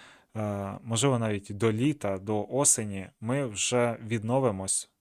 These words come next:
по фондовому ринку до тих відміток, які були до цього, по S and P п'ятсот в першу чергу. А крипта, е, біток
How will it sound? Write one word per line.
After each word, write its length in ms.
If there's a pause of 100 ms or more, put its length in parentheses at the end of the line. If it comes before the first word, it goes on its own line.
(180)
по 120
фондовому 440
ринку 280
до 80
тих 220
відміток, 420
які 220
були 220
до 120
цього, 400
по 140
S 180
and 60
P 80
п'ятсот 400
в 40
першу 300
чергу. 400 (960)
А 140
крипта, 640 (380)
е, 20
біток 540